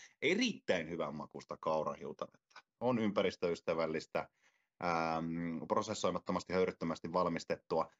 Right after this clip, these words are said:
Todella kova suositus kaikille kuulijoille ja Markku, teidän perheelle. Ottaa seuraavalla kerralla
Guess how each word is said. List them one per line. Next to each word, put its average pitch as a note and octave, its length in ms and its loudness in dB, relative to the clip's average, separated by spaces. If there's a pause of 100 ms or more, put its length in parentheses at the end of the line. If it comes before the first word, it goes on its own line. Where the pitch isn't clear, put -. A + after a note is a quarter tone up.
(240)
Todella C#3+ 320 4
kova D#2 200 -6
suositus - 580 -16
kaikille E2 360 -8
kuulijoille A2 600 2
ja G2 100 0
Markku, F#2+ 360 0
teidän F#2+ 380 2
perheelle. D#2 440 -6 (220)
Ottaa - 260 -6
seuraavalla C3+ 460 2
kerralla F#2+ 280 0